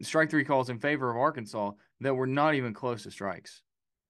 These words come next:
And, and that's, you know, from the Arkansas perspective, not strikes. Game should have been over on two occasions. Um,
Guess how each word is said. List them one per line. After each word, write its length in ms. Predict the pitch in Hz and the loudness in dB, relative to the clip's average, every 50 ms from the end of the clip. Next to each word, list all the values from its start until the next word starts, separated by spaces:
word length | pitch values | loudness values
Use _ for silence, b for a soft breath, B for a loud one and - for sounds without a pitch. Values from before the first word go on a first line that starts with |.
| _ _ _ _ - | _ _ _ _ -6
And, 200 | 131 135 131 131 | -4 -2 -2 -2
and 200 | 127 127 131 135 | -2 -2 0 2
that's, 300 | 139 151 151 151 - - | 2 2 2 0 -6 -8
you 140 | - 143 143 | -4 -2 0
know, 120 | 139 139 | 0 0
from 140 | 135 151 147 | 2 2 4
the 40 | 143 131 | 6 8
Arkansas 380 | 135 151 151 147 - 160 147 | 8 6 4 2 2 2 2
perspective, 560 | 139 - 131 - - 160 156 147 135 110 101 | 2 2 -2 -2 0 0 0 0 0 -4 -4
not 280 | 107 117 135 139 123 104 | 0 2 2 2 2 2
strikes. 380 | - - 123 113 113 104 - - | -2 -2 -2 -2 -2 -2 -6 -8
Game 240 | 117 131 131 123 117 | -4 -4 -4 -2 -4
should 100 | - 123 | -4 -6
have 60 | 117 | -4
been 100 | 120 113 | -2 -2
over 320 | 113 107 104 104 104 - - - | -2 -2 -2 -2 -4 -4 -4 -4
on 160 | 113 113 107 | -4 -4 -4
two 180 | 104 - 127 120 | -4 -4 -4 -4
occasions. 640 | 107 - 104 98 95 85 87 85 - - - - - _ _ _ _ _ _ _ _ _ _ _ _ _ _ _ _ _ _ _ _ _ _ _ _ _ - | -4 -4 -4 -4 -4 -6 -10 -14 -16 -16 -20 -20 -20 _ _ _ _ _ _ _ _ _ _ _ _ _ _ _ _ _ _ _ _ _ _ _ _ _ -2
Um, 600 | 110 113 113 113 110 110 107 104 104 98 - | 0 2 2 2 2 2 2 2 2 0 -2